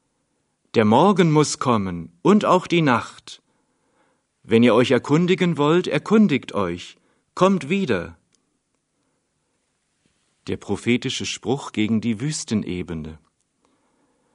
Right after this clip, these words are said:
Im Wald in der Wüstenebene werdet ihr übernachten, o Karawanen der Dedaniter. Bringt dem Durstigen Wasser entgegen. O ihr Bewohner des Landes Tema, tretet dem Flüchtigen mit Brot für ihn entgegen.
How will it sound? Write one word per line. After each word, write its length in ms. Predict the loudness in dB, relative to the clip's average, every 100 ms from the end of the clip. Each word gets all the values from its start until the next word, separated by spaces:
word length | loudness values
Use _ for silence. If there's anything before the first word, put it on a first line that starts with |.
| _ _ _
Im 240 | 0 2 2
Wald 340 | 2 2 2
in 220 | -2 0
der 180 | 0 0
Wüstenebene 840 | -2 -6 -4 -2 0 0 0 -2 0
werdet 300 | 0 0 0
ihr 100 | 0
übernachten, 800 | 0 -2 -2 -4 -8 -10 -10 -6
o 140 | -6
Karawanen 720 | -4 -4 -2 0 0 0 -2
der 140 | -4 -6
Dedaniter. 840 | -6 -6 -6 -6 -8 -12 -16 -18 _ _ _ _ _ _ _ _ _ -4
Bringt 320 | 0 0 0
dem 180 | 0 2
Durstigen 680 | 2 2 0 -4 -2 -2
Wasser 320 | -2 -2 -4 -6
entgegen. 840 | -6 -8 -10 -10 -10 -14 -16 -20 _ _ _ _ _ _ _ _ -2
O 160 | 0
ihr 180 | 4 4
Bewohner 420 | 2 0 2 2
des 200 | 0 -4
Landes 380 | -2 -2 -2 -6
Tema, 560 | -6 -4 -2 -2 -4 -6 -14 -20 _
tretet 400 | -2 2 2 2
dem 160 | 2 0
Flüchtigen 600 | 0 -2 -2 -2 0 0
mit 220 | 0 -2
Brot 320 | 0 0 0
für 180 | -2 -4
ihn 220 | -4 -2
entgegen. 840 | -4 -6 -8 -8 -8 -8 -12 -14